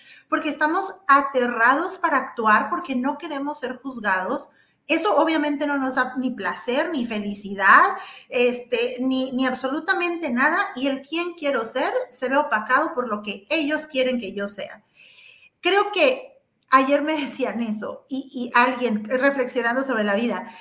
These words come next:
Claro, vida solamente tenemos una y de cada uno de nosotros depende cómo la queremos vivir.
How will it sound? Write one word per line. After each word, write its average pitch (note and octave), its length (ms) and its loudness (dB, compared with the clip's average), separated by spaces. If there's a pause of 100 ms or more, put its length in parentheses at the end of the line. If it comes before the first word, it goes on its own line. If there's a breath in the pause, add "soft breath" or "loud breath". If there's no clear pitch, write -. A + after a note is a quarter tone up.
(240 loud breath)
Claro, D4 360 6
vida E4 240 0
solamente F4+ 540 -4
tenemos C#4+ 480 -4
una B3+ 320 -2
y C4+ 100 -2
de D4 420 -4
cada F4+ 280 4
uno E4 180 -4
de D#4+ 100 -4
nosotros B3+ 400 -6
depende A#3 640 -6
cómo D4+ 280 0
la D4+ 180 -2
queremos A3+ 400 -6
vivir. G#3+ 360 -6